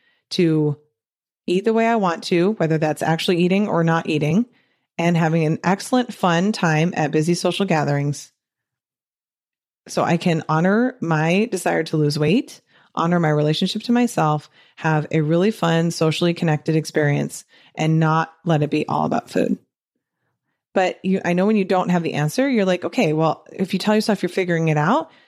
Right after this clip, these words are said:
then you ask your brain, like, 'So what might be other ways that I could approach this?'" 'Cause here's the thing, I could tell you lots of things to do. That's what we call A-line coaching, action line coaching. I could tell you, "Do this, do that, do the other thing."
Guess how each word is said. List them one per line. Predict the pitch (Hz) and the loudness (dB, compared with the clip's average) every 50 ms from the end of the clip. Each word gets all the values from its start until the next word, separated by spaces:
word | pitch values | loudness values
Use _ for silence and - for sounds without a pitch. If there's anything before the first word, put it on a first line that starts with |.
| _ _ _ - | _ _ _ -4
then | 202 202 214 214 - | -2 0 0 0 0
you | 208 220 | 0 0
ask | 226 240 233 - | 0 0 -2 -2
your | 262 | -2
brain, | 254 294 294 233 165 147 | 0 0 2 2 2 2
like, | 151 147 156 151 - - _ _ _ _ _ _ | 0 0 -2 -2 -4 -10 _ _ _ _ _ _
'So | _ - - - 262 254 | _ -6 -2 0 0 0
what | 254 - 214 220 262 302 - | 0 0 0 0 0 0 0
might | 311 339 320 | -2 -2 -2
be | 320 311 - - | -2 -2 -2 -2
other | 294 302 311 277 | -2 0 0 2
ways | 226 160 143 139 | 2 0 0 0
that | - 151 151 | -2 -2 -2
I | 147 | -2
could | - - 143 - - - | -4 -4 -6 -6 -6 -2
approach | 147 156 139 - - - - - - | -2 0 0 0 -2 -6 -6 -6 -6
this?'" | - - - - - - _ - - - - | -8 -8 -8 -10 -14 -18 _ -20 -20 -6 -4
'Cause | - 392 | 0 0
here's | 440 453 392 349 | 2 0 0 0
the | 349 | -2
thing, | 349 247 220 | -2 0 0
I | 240 | 0
could | 320 349 - | 0 0 0
tell | - 247 | 2 2
you | 226 214 185 | 2 2 2
lots | 170 160 - | 2 0 0
of | 185 175 | -2 -2
things | - 170 156 147 - | 0 0 0 0 0
to | - 156 | 0 0
do. | 143 135 - - - 113 - - | 0 0 -2 -2 -6 -10 -6 -2
That's | - 202 220 - | 0 0 0 2
what | 240 175 | 0 0
we | 190 | 0
call | 180 - 180 170 170 - | 0 2 0 0 2 2
A-line | 175 170 160 156 147 143 151 | 2 2 2 2 0 0 0
coaching, | 151 - 139 - - - - - - | -2 -2 -2 -4 -4 -8 -10 -6 -4
action | - 170 165 - - 160 160 | -2 -2 -2 -2 -4 -4 -4
line | 156 151 151 | -2 -2 -2
coaching. | - 139 147 - 143 147 | -2 -2 -2 -2 -2 -2
I | |
could | 156 156 | -2 -2
tell | - 151 98 | -2 -4 -4
you, | 135 | -2
"Do | 156 196 285 330 | 0 0 0 2
this, | 254 226 226 233 220 | 2 0 0 -2 -2
do | - 202 247 | -2 -2 0
that, | 277 233 202 196 196 - | 0 0 0 0 -2 -2
do | - 175 | -2 0
the | 185 196 190 | 0 2 2
other | 165 151 151 | 2 0 -2
thing." | 143 151 143 143 147 151 | -2 -2 -2 0 0 -2